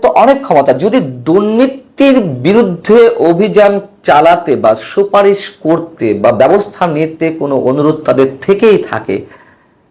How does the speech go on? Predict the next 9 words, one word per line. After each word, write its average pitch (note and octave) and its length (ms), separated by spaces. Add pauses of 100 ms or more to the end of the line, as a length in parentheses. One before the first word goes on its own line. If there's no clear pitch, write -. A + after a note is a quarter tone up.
(260)
তারা G#3+ 180
তো A3+ 100 (160)
ফোনে A#3+ 360
বলতে D3+ 280
পারতেন। F2+ 380 (680)
কেন G#3 180
ফোনে G#3+ 220
বললেন G3 260
না? G3 220